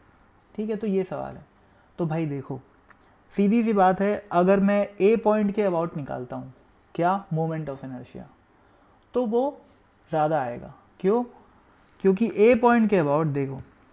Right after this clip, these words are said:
अगर मैं ए पॉइंट के about निकालता हूँ तो हैवियर पार्ट दूर में है जबकि लाइटर पास पास में है। जो लॉ-, rod का भारी हिस्सा है वो दूर में है,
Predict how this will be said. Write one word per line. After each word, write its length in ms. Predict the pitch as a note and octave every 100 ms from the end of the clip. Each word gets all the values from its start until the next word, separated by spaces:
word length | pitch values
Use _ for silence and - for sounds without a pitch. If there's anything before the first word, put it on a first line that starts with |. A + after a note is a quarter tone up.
| _ _ -
अगर 200 | D#3+ F3
मैं 140 | F#3+ F#3+
ए 140 | G#3
पॉइंट 320 | G#3 G#3 G3
के 80 | G3+
about 200 | F#3 F3
निकालता 440 | E3+ D3 C3+ C3+
हूँ 180 | C#3+ G3 - - - _ -
तो 80 | G#3+
हैवियर 520 | F#3 C3+ D#3+ F#3+ B3 B3
पार्ट 400 | A#3+ A3+ A#3 A3 -
दूर 260 | D3+ G3+ A#3
में 140 | F#3+
है 200 | C#3 B2 - _ _ _ _ _ _ -
जबकि 280 | F3 G3 A#3
लाइटर 400 | G#3 F3+ F#3+ A#3+
पास 300 | A3+ A3 A3
पास 260 | F3+ E3 -
में 80 | C3+
है। 80 | C#3 - _ _ _ _ _ _ _ _ _
जो 140 | D#3 F3+
लॉ-, 380 | E3+ D#3 E3 D#3+
rod 300 | D3+ F3+ -
का 120 | A3
भारी 340 | C#3+ C#3 D#3+
हिस्सा 280 | G#3+ G3 G#3+
है 60 | A3
वो 160 | B3
दूर 240 | G#3 B3 B3
में 120 | E3+
है, 140 | C3